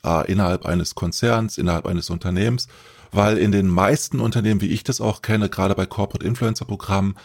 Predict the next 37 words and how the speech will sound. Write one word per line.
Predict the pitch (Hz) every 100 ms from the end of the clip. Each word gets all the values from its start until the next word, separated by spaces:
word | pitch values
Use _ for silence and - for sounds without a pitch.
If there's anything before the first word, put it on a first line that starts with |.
| - -
sind | - 101
eben | 101 101 92
nicht | 123 - -
H-R-Aktive | 101 - - - - 104 127 123 - 120 101 107 104 - - - _
dabei, | - 101 92 90 110
sondern | 101 104 98
vor | 95 104
allen | 98 101
Dingen | 95 90 -
achtzig, | 101 - - 95
neunzig | 95 95 -
Prozent | - 98 - 90 92
sind | - 101 95 -
Kommunikatoren, | 104 92 90 90 - 104 107 92
diejenigen, | 101 87 92 90 95 98 - - -
die | 104
eigentlich | 92 98 107 95
sie | -
mit, | 92 - -
sich | - -
mit | 90
H-R-Themen | - 80 - 110 131 101 - 92 80
auseinandersetzen, | - 85 - 87 87 82 85 - - 82 - - -
wie | 98
zum | 95
Beispiel | 95 92
Recruiting | 90 87 - 110 - 95
und | - 87 -
Employer | 85 90 92
Branding, | - 107 123 123 110
was | 101
ja | 107
gerade | 95 95 95
bei | 92 92 90 - - -
Corporate | 101 - 107
Influencer | 104 107 101 -
Programmen | 104 - 92 92